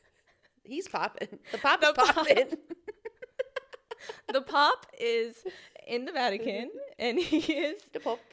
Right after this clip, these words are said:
Speaker 1: the Pope is in the Vatican. He's just coming up with shit. Like, every time there's a new Pope, the new Pope is like, "Hmm, they said that we shouldn't drink coffee, but I really like coffee, so I'm gonna change that." Like, they
Speaker 2: I,
Speaker 1: just
Speaker 2: I
Speaker 1: change
Speaker 2: like
Speaker 1: it.
Speaker 2: this Pope.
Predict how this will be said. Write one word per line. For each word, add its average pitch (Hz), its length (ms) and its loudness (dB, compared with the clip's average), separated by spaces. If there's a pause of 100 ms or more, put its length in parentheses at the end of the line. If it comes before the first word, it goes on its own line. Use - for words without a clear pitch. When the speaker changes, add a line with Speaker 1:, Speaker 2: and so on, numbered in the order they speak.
(240)
Speaker 1:
the 247 160 -2
Pope 269 320 -4
is 415 100 -4
in 370 80 -6
the 339 80 -4
Vatican. 214 460 -8
He's 302 220 -8
just - 120 -8
coming 262 220 -6
up 208 80 -6
with 185 100 -10
shit. 160 220 -6
Like, 180 160 -6
every 269 160 -6
time 403 160 -6
there's 320 160 -6
a 240 40 -6
new 214 120 -8
Pope, 220 300 -4 (100)
the 208 140 -4
new 208 180 -6
Pope 262 220 -6
is 220 80 -8
like, 214 180 -4 (100)
"Hmm, 208 420 -10 (640)
they 254 100 -2
said 320 180 -6
that 311 100 -6
we 254 120 -8
shouldn't 247 340 -8
drink 220 400 -8 (300)
coffee, 254 480 -4
but 202 340 -4
I - 180 -4
really 440 240 -4
like 392 100 -6
coffee, 196 360 -8
so 220 300 -4
I'm - 100 -4
gonna 427 140 -10
change 294 300 -8
that." - 420 -6
Like, 214 100 -6
they 240 60 -2
Speaker 2:
I, 285 220 2
Speaker 1:
just - 120 -10
Speaker 2:
I 240 160 2
Speaker 1:
change 226 140 -4
Speaker 2:
like 208 180 -2
Speaker 1:
it. 185 180 -12
Speaker 2:
this 202 240 -4
Pope. - 460 -10